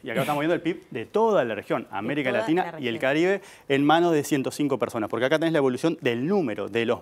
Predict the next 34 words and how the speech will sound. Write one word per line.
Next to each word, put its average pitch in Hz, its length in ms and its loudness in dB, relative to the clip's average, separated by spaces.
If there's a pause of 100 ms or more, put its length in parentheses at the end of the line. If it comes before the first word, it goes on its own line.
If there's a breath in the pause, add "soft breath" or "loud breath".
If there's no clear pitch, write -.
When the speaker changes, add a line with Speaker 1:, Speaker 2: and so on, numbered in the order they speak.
Speaker 1:
famosos 120 420 -4
mil 139 260 -2
millonarios. 110 560 -6 (240 loud breath)
Noventa 113 240 -4
y 113 40 -4
cinco, - 240 -2
noventa 120 240 0
y 147 40 4
dos, 208 160 0
ciento 120 200 -4
cuatro, 156 260 -2
sesenta 113 260 -6
y 123 40 -10
seis, 214 260 -4 (260 loud breath)
y 117 80 -2
ahora 135 280 4
en 143 60 -2
dos 143 80 -2
mil 147 80 -2
veintiuno, 151 240 -2
que 123 60 -2
es - 60 -14
el 123 60 -8
último 131 300 -4
dato 135 160 -2
que 135 80 0
tenemos, 160 380 -4
eh, 104 120 -10
son 110 280 -8
complicados 117 540 -2
recolectar 110 360 -6
estos 165 160 -2
Speaker 2:
Sí. - 20 0
Speaker 1:
datos, 151 240 -2